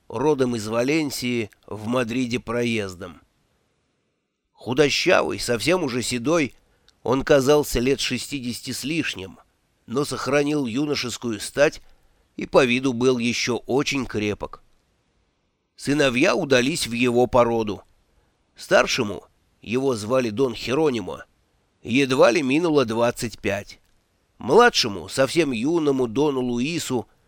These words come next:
было не больше восемнадцати, хоть он и старался держаться солидно. На всех троих ладно и ловко сидело платье, удобное в дороге и на охоте.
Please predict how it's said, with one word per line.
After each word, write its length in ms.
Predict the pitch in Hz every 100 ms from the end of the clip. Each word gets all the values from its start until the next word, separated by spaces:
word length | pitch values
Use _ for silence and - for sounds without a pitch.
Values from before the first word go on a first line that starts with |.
| _ _ _
было 300 | - 131 202
не 160 | 170 156
больше 360 | 147 165 - 143
восемнадцати, 960 | 139 131 139 160 180 - 110 - 80 - _ _
хоть 280 | - 120 139
он 180 | 165 165
и 40 |
старался 540 | 127 - 123 135 127 110
держаться 560 | 113 110 107 110 -
солидно. 640 | 95 107 104 101 73 64 - _ _ _ _ _ _ _ _ _ _ _ _ _ -
На 160 | 117
всех 320 | 120 127 113
троих 500 | - 117 127 160 -
ладно 420 | 104 127 156 127 120
и 60 |
ловко 440 | 113 120 147 - 123
сидело 420 | 123 120 143 123
платье, 560 | - 135 143 139 123
удобное 600 | 123 110 110 127 117 123 117
в 80 |
дороге 440 | 110 117 110 123 113
и 100 | 113
на 180 | 117 110
охоте. 560 | - 98 92 - -